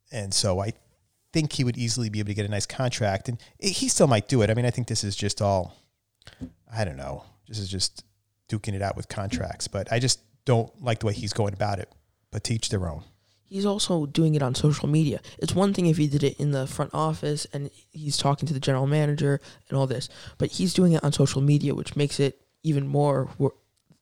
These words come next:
Speaker 2: it makes it just so much worse 'cause it aggravates all the fans watching this. And I just wanted to show you his requested trade teams were the Buccaneers, Cowboys, Ravens, Texans, Chiefs,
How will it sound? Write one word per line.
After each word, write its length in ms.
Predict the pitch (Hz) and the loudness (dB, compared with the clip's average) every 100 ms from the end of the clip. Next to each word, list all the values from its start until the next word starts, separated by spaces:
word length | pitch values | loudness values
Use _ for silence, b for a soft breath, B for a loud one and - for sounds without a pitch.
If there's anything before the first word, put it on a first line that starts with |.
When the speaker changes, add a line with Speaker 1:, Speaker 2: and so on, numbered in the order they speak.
| _ _ _ - | _ _ _ -4
Speaker 2:
it 160 | 160 | 0
makes 240 | 160 156 143 | 0 0 -2
it 80 | |
just 180 | - 147 | 0 -2
so 140 | - 151 | 0 0
much 240 | 139 - | -2 0
worse 380 | 139 156 165 - B B B | 0 0 -2 -10 B B B
'cause 160 | - 151 | -2 2
it 160 | 147 - | 2 0
aggravates 540 | 165 175 165 143 143 - | 0 2 2 2 2 2
all 120 | 147 | 0
the 80 | 156 | 0
fans 500 | - 151 156 127 - | -4 -4 -4 -4 -4
watching 400 | 147 151 - 143 | 2 2 2 0
this. 260 | 131 160 - B B B B B B B B B B B _ | 0 -2 -4 B B B B B B B B B B B _
And 320 | - 160 156 - _ | 0 2 0 -4 _
I 60 | 175 | -2
just 140 | 180 | 2
wanted 160 | 190 175 | 2 2
to 80 | 165 | 2
show 140 | - | 6
you 280 | 160 156 151 | 6 6 4
his 240 | 156 160 143 | 4 4 4
requested 600 | 135 - 151 - 165 147 | 0 2 4 4 2 0
trade 300 | - 156 151 | 2 4 2
teams 400 | - 165 165 - B B B B | 0 0 0 -6 B B B B
were 120 | 143 | -4
the 120 | 143 | -2
Buccaneers, 600 | 139 165 196 175 151 147 | 2 2 4 4 6 2
Cowboys, 640 | - - 160 147 143 147 - | 0 4 4 4 2 0 2
Ravens, 440 | 151 160 160 165 | 4 6 6 4
Texans, 600 | - 143 - - 139 - | 0 -2 -2 0 0 -2
Chiefs, 460 | - - 160 160 - | -6 0 0 0 -4